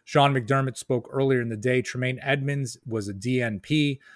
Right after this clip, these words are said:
still with the groin and heel. It is going to be difficult for him to get on the field on Thursday. Kaiir Elam a full participant on Monday. He was actually a full participant, or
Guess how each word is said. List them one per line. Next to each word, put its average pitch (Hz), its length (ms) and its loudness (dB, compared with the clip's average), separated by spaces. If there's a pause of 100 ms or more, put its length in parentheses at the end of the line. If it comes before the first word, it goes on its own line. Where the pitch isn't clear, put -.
(140)
still 147 340 4
with 131 180 0
the 117 60 -6
groin 123 420 -2
and 98 140 -8
heel. 143 440 0 (280)
It 120 100 0
is 113 140 0
going 120 220 -2
to 113 60 -4
be 110 100 -4
difficult 117 500 -4
for 107 180 -8
him 127 280 -6
to - 140 -10
get 117 240 -4
on 120 200 -4
the 113 80 -6
field 107 420 -6 (400)
on 120 280 -2
Thursday. 113 720 -2 (360)
Kaiir 135 360 6
Elam 123 460 0 (140)
a 107 80 -12
full 151 260 6
participant 127 680 0
on 110 160 -6
Monday. 135 360 2
He 117 120 -2
was 113 120 -4
actually 131 300 -2
a 98 60 -6
full 139 220 -4
participant, 113 840 -6 (440)
or 107 180 -6